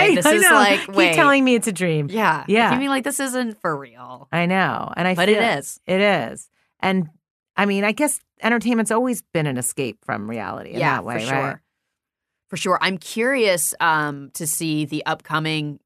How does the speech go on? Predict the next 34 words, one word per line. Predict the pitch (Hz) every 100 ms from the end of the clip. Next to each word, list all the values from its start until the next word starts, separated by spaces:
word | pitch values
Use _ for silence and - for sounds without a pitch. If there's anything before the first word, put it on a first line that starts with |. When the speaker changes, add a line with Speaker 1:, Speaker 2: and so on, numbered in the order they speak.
| _
Speaker 2:
Celebrity | - 165 151 147 151
Apprentice | - 151 147 135
with | 143 -
Arnold | 151 143
Schwarzenegger. | 139 - 151 - 139 123 - - 151 _ _ _ _ _ -
Um, | 156 143 127 127
Speaker 1:
Has | 226
he | 427 494
done | 247 240
any | 180 190 220
seasons | 233 233 240 240
yet? | 240 247 233 -
Speaker 2:
He | -
is | 185 147
not. | 165 147
This | 139
is | 170
gonna | 175
be |
his | 170 -
first | 165 156
season, | - 156 143 143
and | 160 160
Speaker 1:
Okay. | 147 131
Speaker 2:
it |
launches | 151 160 175 175
in | 185 156
January. | 147 151 156 156 147 135 135
And | 175
I | 180
never | 202 262
even, | 302 233 226 233
even | 320
when | 302 214